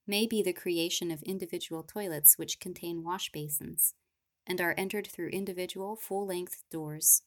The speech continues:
from a corridor or a public space. They offer dignity, safety, and respect to all users and may not require labeling as male or female. But individual toilets would not offer the form of satisfaction that,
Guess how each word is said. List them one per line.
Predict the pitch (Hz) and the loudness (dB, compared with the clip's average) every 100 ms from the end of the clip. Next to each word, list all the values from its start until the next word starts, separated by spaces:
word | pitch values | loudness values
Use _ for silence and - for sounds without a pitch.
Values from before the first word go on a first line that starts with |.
| _ | _
from | - 170 | -10 -6
a | 170 | -6
corridor | - 180 190 202 226 233 _ - | -2 -2 -2 -6 -10 -12 _ -8
or | 175 | -8
a | |
public | 170 - 240 151 | -6 -8 -8 -4
space. | - 170 - - - _ _ _ _ _ _ - | -4 -4 -8 -8 -10 _ _ _ _ _ _ -6
They | 190 | -2
offer | 185 185 190 | 0 -2 -6
dignity, | 165 170 165 185 214 294 294 | -6 -6 -4 -4 -2 -4 4
safety, | - 175 180 185 - | 4 4 -4 -6 -4
and | 180 | -4
respect | 175 - 165 156 - | 2 2 0 -8 -6
to | - 185 | -6 -4
all | 180 190 | -6 -4
users | 175 160 156 156 - - _ _ - | -6 -6 -8 -6 -6 -6 _ _ -10
and | 185 | -6
may | 196 226 | -2 0
not | 226 - | -2 -4
require | 202 - 185 180 170 | -6 -4 -6 -6 -6
labeling | 170 185 185 175 170 | -6 -4 -4 -4 2
as | 165 | 2
male | 165 151 151 | 2 -4 -8
or | 151 | -10
female. | - 196 170 160 165 _ _ _ - | -8 -8 -8 -12 -16 _ _ _ -2
But | 220 | 2
individual | 220 233 208 226 247 226 | 4 4 4 2 2 0
toilets | 214 175 165 165 - - | -2 -4 -4 2 2 2
would | 175 | -2
not | 175 196 | -4 -2
offer | 185 185 214 | -2 -4 -8
the | 220 220 | -8 -10
form | - 180 180 | -8 -6 -6
of | 175 | -2
satisfaction | - 180 170 - 202 190 - - 160 | -2 0 0 0 0 -4 -6 -6 -6
that, | 156 151 - - | -6 -6 -6 -10